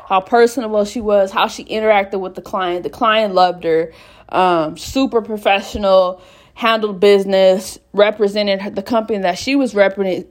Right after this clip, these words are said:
well, both of our companies, we're working for the same company, to the highest standard, you know? And, um,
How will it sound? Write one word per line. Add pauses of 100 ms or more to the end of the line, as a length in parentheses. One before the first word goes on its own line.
well,
both
of
our
companies,
we're
working
for
the
same
company, (300)
to
the
highest
standard,
you
know? (440)
And, (920)
um,